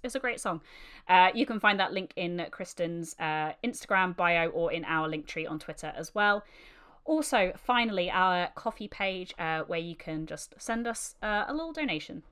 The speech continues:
Uh, and to say thank you, we will shout you out on the podcast,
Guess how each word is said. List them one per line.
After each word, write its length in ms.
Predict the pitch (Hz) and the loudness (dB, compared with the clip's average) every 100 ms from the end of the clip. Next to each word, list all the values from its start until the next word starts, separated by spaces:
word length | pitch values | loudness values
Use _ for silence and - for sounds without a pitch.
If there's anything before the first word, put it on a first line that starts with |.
| - - | -16 -4
Uh, 260 | 180 180 | 0 0
and 200 | 175 180 180 | 0 -2 -4
to 180 | - | -10
say 160 | 180 220 | -4 -2
thank 260 | 214 233 - | -2 -6 -6
you, 220 | 240 247 | -6 -6
we 460 | 196 214 214 208 208 | -8 -8 -8 -8 -10
will 440 | 190 180 175 180 - | -4 -2 0 -2 -6
shout 360 | - 220 208 | -6 -4 -2
you 80 | 190 | 2
out 220 | 180 170 - | 2 2 -2
on 300 | 165 170 165 | -2 -2 -6
the 80 | 165 | -6
podcast, 540 | - 262 262 247 - | -6 0 2 2 0